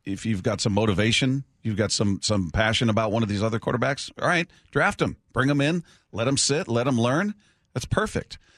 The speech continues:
Uh, as far as the dollar amount, uh, this is from Keyshawn's perspective, what he thinks it would take.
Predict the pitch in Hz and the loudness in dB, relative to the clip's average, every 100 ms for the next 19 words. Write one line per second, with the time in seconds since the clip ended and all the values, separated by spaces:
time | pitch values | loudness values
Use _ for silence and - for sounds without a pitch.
0 | _ - 113 113 113 98 117 - 175 131 | _ -2 2 2 2 0 -2 0 0 2
1 | 113 90 - 202 135 92 90 85 92 _ | 0 2 2 2 2 2 2 2 -2 _
2 | - 113 107 104 98 - _ - 127 - | -6 0 2 2 0 -2 _ -4 0 2
3 | 107 - _ _ - 139 104 - 185 156 | 2 0 _ _ -4 0 0 0 2 2
4 | 110 95 107 - 104 95 95 87 101 98 | 2 0 0 0 0 0 0 2 2 2
5 | - 90 - 80 - 65 | 2 0 0 -4 -4 -6